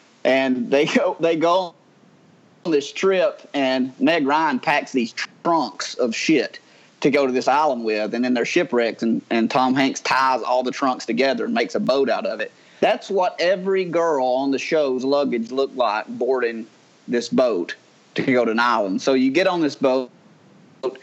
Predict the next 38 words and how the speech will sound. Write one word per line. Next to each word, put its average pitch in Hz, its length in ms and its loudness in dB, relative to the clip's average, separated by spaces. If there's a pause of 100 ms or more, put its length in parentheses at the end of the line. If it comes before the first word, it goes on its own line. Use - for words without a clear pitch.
(280)
and 135 180 2
it's - 240 -2 (680)
eighty 214 300 2
percent 165 440 -2
luggage, 127 400 0
you 131 140 4
know, 120 240 -2
for 123 200 0
a 120 60 0
challenge. 139 540 0
And 139 80 2
then 151 140 0
T 156 180 0
J 131 200 2
goes, 120 300 0 (540)
"You 156 160 2
swim 202 420 0
to 185 80 2
the 143 120 2
beach, 139 680 -2 (1160)
and 143 640 2 (340)
for 151 100 4
the 135 120 2
next, 170 420 0 (220)
whatever, 139 600 0
eight 156 220 0
weeks, 151 500 -2 (1200)
whatever 202 340 2
you 196 140 -4
carry 196 420 2
over 175 240 0
there 147 160 2
is 139 100 -6
what 131 180 -2
you 139 60 -2
get 127 220 -2
to 123 40 -14
keep." 117 380 -2